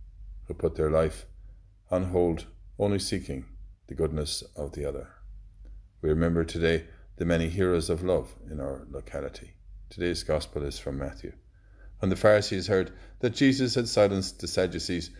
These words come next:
they got together, and to disconcert him, they put a question. "Master, which is the greatest commandment of the law?" Jesus said, "You must love the Lord your God with all your heart, with all your soul, and with all your mind.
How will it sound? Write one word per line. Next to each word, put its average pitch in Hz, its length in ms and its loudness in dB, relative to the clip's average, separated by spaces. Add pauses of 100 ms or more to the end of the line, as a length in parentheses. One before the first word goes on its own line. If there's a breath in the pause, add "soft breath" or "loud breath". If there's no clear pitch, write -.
(240 soft breath)
they 95 80 0
got 101 220 4
together, 90 420 2
and 85 160 0
to - 80 -8
disconcert 92 760 0
him, 90 140 -2
they 82 80 0
put 85 180 -6
a 82 60 -4
question. - 500 -8 (440)
"Master, 85 420 0 (280 loud breath)
which 117 140 2
is 107 140 4
the - 100 -4
greatest 90 600 2
commandment 80 580 0
of 73 160 -2
the 69 100 -2
law?" 76 280 -2 (560 soft breath)
Jesus 101 320 2
said, 104 240 4 (320 loud breath)
"You 139 80 6
must 135 260 6
love 107 380 6
the 98 80 4
Lord 92 280 6
your 92 120 0
God 85 400 4
with 95 200 -6
all 80 160 0
your 76 120 -2
heart, - 440 -6
with 80 140 -8
all 76 160 -2
your 73 140 -4
soul, 101 500 4 (220 loud breath)
and 107 100 0
with 117 140 2
all 98 180 6
your 104 100 0
mind. 104 420 -4